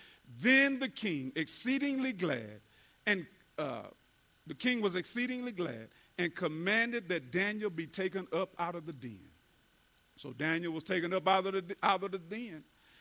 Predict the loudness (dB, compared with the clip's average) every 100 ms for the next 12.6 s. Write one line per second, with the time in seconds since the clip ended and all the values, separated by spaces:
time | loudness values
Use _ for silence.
0 | -20 -20 _ -18 -6 0 0 2 4 4
1 | 4 -2 -2 0 0 -2 -4 -6 -4 -2
2 | -2 -4 -4 -4 -4 2 4 4 0 -14
3 | -20 -20 -20 -20 -20 -20 -2 4 4 6
4 | 2 2 0 0 2 2 0 -10 -20 -20
5 | -20 -20 -20 _ -2 6 8 10 8 6
6 | 4 6 6 4 0 4 8 8 6 2
7 | -12 -20 -20 -20 _ -20 -20 -20 -10 -2
8 | 0 10 12 12 8 2 0 0 -2 -6
9 | -20 -20 -20 -20 -20 -20 -20 -2 2 4
10 | 6 4 4 -2 -12 -20 -20 -20 -20 -20
11 | -20 -20 -20 -20 -20 -20 _ -20 -20 _
12 | _ 8 8 8 2 -2